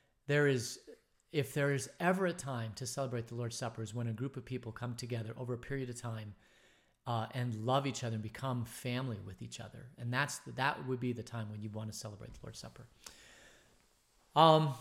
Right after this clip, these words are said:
so anyway, um, that's, that is, um, where we're gonna end it today. Uh, and I wanted to finish this, but I think I need one more Sunday on this, or one more day on this. So we'll do it tomorrow,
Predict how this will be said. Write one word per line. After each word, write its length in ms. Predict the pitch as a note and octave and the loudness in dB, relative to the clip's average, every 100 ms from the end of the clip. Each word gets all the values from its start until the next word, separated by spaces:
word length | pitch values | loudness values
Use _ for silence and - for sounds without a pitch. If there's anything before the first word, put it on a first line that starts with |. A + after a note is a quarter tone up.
| - | 0
so 180 | - C4+ | 12 12
anyway, 400 | C4+ F3 C#3 B2+ - - | 12 12 10 6 -4 2
um, 340 | D3 C#3 B2+ A#2+ | 4 6 4 6
that's, 640 | E3 A#3+ A#3+ - - - - | 10 12 10 2 0 -6 -10
that 480 | C#3+ C3 E3+ A3+ A#3+ - | -8 2 6 8 6 4
is, 640 | D3+ C3 B2+ C3+ - - - | 4 4 4 0 -4 -8 -8
um, 480 | B2+ A#2 A2 G#2 G2+ - _ - | -2 0 -2 -6 -12 -16 _ -8
where 140 | - D#3+ | 2 4
we're 120 | D#3 | 4
gonna 120 | C#3 | 2
end 220 | C3+ D3+ | 0 -2
it 100 | C#3+ | -2
today. 360 | - A#2+ G#2+ A#2 - _ _ _ _ | -4 -6 -6 -10 -16 _ _ _ _
Uh, 280 | C3 A#2 A2+ - | -2 2 2 0
and 240 | C#3+ C#3 - - _ - | 0 0 -4 -16 _ 0
I 120 | C#3 | 2
wanted 340 | C3+ E3+ A3+ | 6 6 6
to 40 | E3+ | 4
finish 460 | - G3 F#3 C3 | 2 2 4 2
this, 500 | - A#2+ A#2 A#2 - - _ _ _ - | 0 0 0 -2 -6 -10 _ _ _ -2
but 100 | C3 | 6
I 100 | C#3 | 6
think 220 | C#3 F#3 | 6 2
I 60 | D3 | 2
need 200 | C3 A#2+ | 2 2
one 140 | D3+ | 2
more 160 | F3 D3+ | 4 0
Sunday 400 | - D3 C3+ A2+ | 0 -2 0 -2
on 140 | G#2+ | -4
this, 240 | A2 A#2 - | -6 -8 -4
or 80 | |
one 160 | B2+ D3 | 2 2
more 220 | D3 C3 | 4 0
day 340 | B2+ A#2+ C3+ B2+ | 0 2 4 4
on 180 | A2 | 0
this. 140 | A2 A#2 | -6 -6
So 140 | - | -2
we'll 100 | B2 | 0
do 120 | B2 | 0
it 80 | C#3+ | 0
tomorrow, 440 | - C3 A#2 A2 | -2 -2 -2 -2